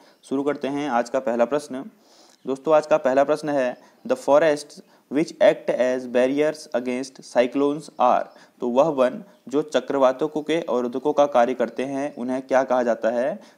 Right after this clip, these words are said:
तो दोस्तों, मैंग्रोव फॉरेस्ट जो है वो चक्रवातों के अवरोधकों की तरह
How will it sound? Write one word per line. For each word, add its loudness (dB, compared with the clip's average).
तो -6
दोस्तों, -4
मैंग्रोव -2
फॉरेस्ट -2
जो -2
है 0
वो -4
चक्रवातों 0
के -4
अवरोधकों 2
की -6
तरह 0